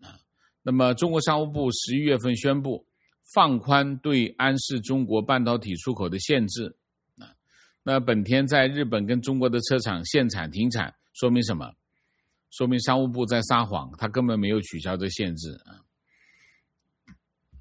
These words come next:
商务部在玩野。这第九、第十，《纽约时报》报道，中国电动车正在迅速地占领英国市场，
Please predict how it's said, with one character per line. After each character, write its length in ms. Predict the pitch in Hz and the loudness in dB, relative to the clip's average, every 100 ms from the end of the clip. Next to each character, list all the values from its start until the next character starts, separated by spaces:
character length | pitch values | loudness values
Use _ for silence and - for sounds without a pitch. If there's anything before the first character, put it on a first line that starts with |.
| - | -12
商 240 | - 127 | 0 0
务 40 | 120 | 2
部 180 | 117 | 0
在 380 | 113 110 95 90 85 76 - _ _ _ - | 0 0 0 -2 -6 -10 -16 _ _ _ -8
玩 340 | 104 101 123 | -2 2 2
野。 320 | 127 85 80 - - _ _ _ _ _ | 2 -2 -4 -12 -14 _ _ _ _ _
这 140 | - 117 | -4 -2
第 180 | 135 117 | -2 -2
九、 220 | 113 - | -2 0
第 160 | 143 | 0
十， 260 | 120 107 107 | -2 -4 -4
《纽 140 | 113 120 | 0 0
约 80 | |
时 140 | 120 127 | 0 4
报》 120 | 131 | 4
报 120 | 123 117 | 6 4
道， 240 | 90 - _ _ _ _ _ _ | 2 -2 _ _ _ _ _ _
中 140 | - 160 | -4 0
国 100 | 156 | 2
电 160 | 151 | 2
动 140 | 147 135 | 2 0
车 240 | - 135 | 2 2
正 220 | 123 143 | 2 0
在 200 | 131 123 113 | 2 2 2
迅 200 | - 151 | -2 -2
速 140 | 117 | 0
地 140 | 113 110 | -2 0
占 200 | 135 113 | 0 0
领 380 | 95 87 87 | -2 -4 -2
英 140 | 117 123 | 0 2
国 120 | 117 | 0
市 160 | 117 107 | 0 -4
场， 240 | 95 | -4